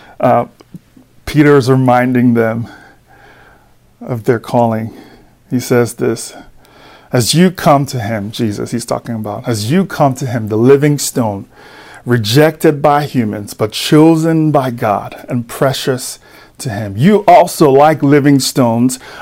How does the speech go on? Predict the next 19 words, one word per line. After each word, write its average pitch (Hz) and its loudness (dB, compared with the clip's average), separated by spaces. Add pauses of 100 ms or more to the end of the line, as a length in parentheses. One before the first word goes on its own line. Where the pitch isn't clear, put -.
are 123 2
being 175 2
built 180 0
into 147 2
a 135 0
spiritual 143 2
house 113 -2
to 131 -4
be 151 -2 (320)
a - -12
holy 160 0
priesthood, 135 -6 (1160)
offering 151 2
sacrifi-, 147 -4
spiritual 151 0
sacrifices 131 -6
acceptable 156 -4
to - -10
God - -14